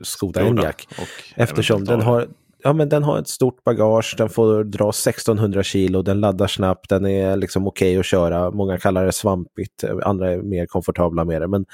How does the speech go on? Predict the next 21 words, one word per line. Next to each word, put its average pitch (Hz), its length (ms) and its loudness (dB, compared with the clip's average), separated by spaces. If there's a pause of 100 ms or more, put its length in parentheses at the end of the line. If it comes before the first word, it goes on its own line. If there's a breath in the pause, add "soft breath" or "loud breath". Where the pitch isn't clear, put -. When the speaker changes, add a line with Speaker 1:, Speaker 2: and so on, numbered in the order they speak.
(520 loud breath)
Speaker 1:
det 120 120 2
är 110 220 6
ju 101 60 4
alltid 87 460 0
personlig 85 360 -4
preferens. 85 500 -6
Men 123 240 2
alltså, 110 180 -4
på 120 100 -2
pappret - 380 -2
så 180 80 2
uppfyller 151 380 2
den 120 120 2
ju 104 80 2
liksom 95 320 -2 (180)
samtliga 113 520 -4
krav 87 240 -2
för 92 120 -2
att 90 60 2
vara 85 160 2
en 82 60 -8